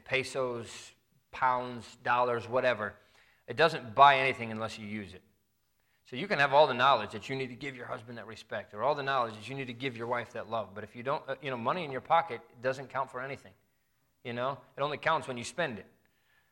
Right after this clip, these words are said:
Um, so as we, as we close, I, I wanna encourage you to spend your currency on your spouse. Give your wife love. Give your husband respect.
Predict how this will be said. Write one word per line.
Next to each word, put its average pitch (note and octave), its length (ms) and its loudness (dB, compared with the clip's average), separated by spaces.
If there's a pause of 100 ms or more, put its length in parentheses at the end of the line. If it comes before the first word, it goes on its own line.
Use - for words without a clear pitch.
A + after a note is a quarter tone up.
Um, A2 400 0
so A#2 440 -2
as D#3 220 0
we, C3 260 -4
as B2 160 -2
we A#2+ 80 -8
close, B2+ 720 4
I, B2+ 60 -2 (100)
I C3+ 60 2
wanna F3+ 200 0
encourage D3 380 -4
you C3+ 80 -6
to A#2 60 -8
spend F3 760 -4 (160)
your C#3+ 360 -2
currency C3+ 520 -4
on A#2 180 -4
your A2 100 -8
spouse. F2+ 420 -8 (480)
Give C3 320 0
your B2 220 0
wife A2 340 0 (100)
love. G2 300 -4 (480)
Give C#3+ 240 -6
your B2+ 140 -4
husband A2 400 -4
respect. G2 480 -10